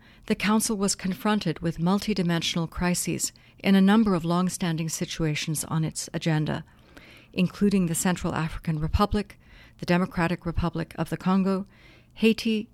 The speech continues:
Myanmar, Somalia, and the Sudan. It also addressed regular missile launches by the Democratic People's Republic of Korea and the flare-up between Armenia and Azerbaijan. Its level of engagement on these situations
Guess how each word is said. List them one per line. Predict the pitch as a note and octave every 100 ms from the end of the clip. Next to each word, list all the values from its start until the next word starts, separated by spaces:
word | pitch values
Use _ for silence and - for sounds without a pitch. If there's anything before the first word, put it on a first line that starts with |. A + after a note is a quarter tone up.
| -
Myanmar, | G3 G#3 F#3 E3 E3 -
Somalia, | - G3 F3 F3 E3 D3 -
and | E3
the | D#3
Sudan. | - D#3+ D3 D#3 - _ _ _ _ - - -
It | - G3
also | - G3+ - A3+
addressed | F#3 F3+ F3+ - -
regular | F3 F3+ F3 E3 D#3
missile | D#3 A3 A3+ E3
launches | C#3+ C#3+ C#3 - E3 -
by | - E3+
the | E3
Democratic | E3 E3+ F3 E3+ D#3 -
People's | - E3 - -
Republic | E3 - D#3+ D#3+ D#3+
of | D#3
Korea | - F#3 G3 D#3 F3 - - - - - -
and | F3+
the | E3+
flare-up | - A#3 A#3 D#3 -
between | - - F3 E3
Armenia | - F3 F3 F#3 F#3+ -
and | E3+ E3
Azerbaijan. | E3 E3 - D#3 D#3 C#3+ D3+ - - - - - - -
Its | - A#3 -
level | G3+ G3+ A#3
of | A#3+
engagement | G3+ E3+ E3+ D#3+ E3+ D#3+ -
on | D#3+ E3
these | E3+
situations | - E3+ - D#3+ D3+ D3+ D#3+ D#3 -